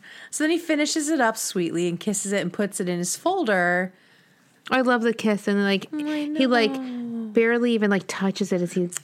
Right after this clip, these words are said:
Speaker 2: slides it in.
Speaker 1: He's so sweet.
Speaker 2: Mm-hmm.
Speaker 1: But he can't help himself.
Speaker 2: Nope.
Speaker 1: Because there's Lily's death folder just staring him in the eye, and he knows that she wrote him a letter because he felt bad that she wrote one and he didn't.
Speaker 2: A-,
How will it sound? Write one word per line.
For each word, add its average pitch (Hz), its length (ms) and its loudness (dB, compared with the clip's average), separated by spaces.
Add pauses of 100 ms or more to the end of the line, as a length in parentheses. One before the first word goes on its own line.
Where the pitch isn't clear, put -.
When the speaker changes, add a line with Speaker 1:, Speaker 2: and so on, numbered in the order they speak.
Speaker 2:
slides 185 520 -2
it 175 100 -4
in. 180 300 -2 (240)
Speaker 1:
He's - 180 -8
so 185 160 -6
sweet. 151 600 -10 (500)
Speaker 2:
Mm-hmm. 190 120 0
Speaker 1:
But - 1160 0 (220)
he 175 120 -6
can't 185 220 0
help 165 160 2
himself. - 640 -8 (220)
Speaker 2:
Nope. 180 160 2
Speaker 1:
Because 165 360 0 (380)
there's 214 320 2
Lily's 254 400 2
death 175 260 0
folder 160 460 0
just 165 200 -4
staring 196 380 2
him 226 100 2
in 240 100 2
the 240 140 2
eye, 160 260 2
and 185 200 0
he 247 180 2
knows 392 720 0 (500)
that 214 100 -4
she 311 160 2
wrote 285 220 4
him 269 100 0
a 247 60 2
letter 311 360 4
because 277 440 0
he 285 180 0
felt 311 260 2
bad 339 360 2
that 311 160 -2
she 302 320 0
wrote 294 160 2
one 302 120 0
and 277 120 0
he 285 80 -2
didn't. 302 520 -2
Speaker 2:
A-, - 80 -4